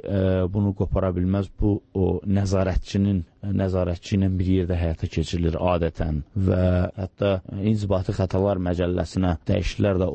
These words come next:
olundu və sayğaçlara müdaxilə bir növ cinayət məsuliyyəti deməkdir. Bununla belə qaz paylama şəbəkələrinin, ə, nəzarətçiləri, o vətəndaşlarla bir yerdə bax bu, ə, proses həyata keçirirlər. Nəzarətçilər, ə, bax bunu həyata, nə, nə,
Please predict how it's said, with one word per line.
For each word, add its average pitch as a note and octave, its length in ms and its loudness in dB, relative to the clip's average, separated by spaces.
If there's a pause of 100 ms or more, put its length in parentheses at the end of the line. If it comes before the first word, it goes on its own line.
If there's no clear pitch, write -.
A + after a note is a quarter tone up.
olundu F2 440 2
və F#2 140 2 (180)
sayğaçlara F#2+ 640 0
müdaxilə F#2 560 0
bir F#2+ 220 -4
növ F#2 320 -2
cinayət F#2+ 420 -2
məsuliyyəti E2+ 560 -4 (300)
deməkdir. E2+ 540 -2
Bununla A2 300 2
belə A2 300 0 (140)
qaz G2+ 240 -2
paylama F#2 500 0 (100)
şəbəkələrinin, F2+ 960 0
ə, F#2 320 -2
nəzarətçiləri, F2+ 840 0 (160)
o G2 260 0
vətəndaşlarla G2 800 0
bir F#2 160 2 (120)
yerdə G2 300 0 (220)
bax G2+ 160 -2 (120)
bu, G#2+ 120 4 (140)
ə, F#2+ 180 0 (120)
proses F#2+ 400 -4
həyata F2+ 260 -2
keçirirlər. D#2+ 540 -2 (180)
Nəzarətçilər, A2 720 0
ə, G2+ 560 -4
bax G#2+ 220 -6
bunu A2 160 2
həyata, G2 340 -2
nə, A2+ 160 0
nə, A#2 160 0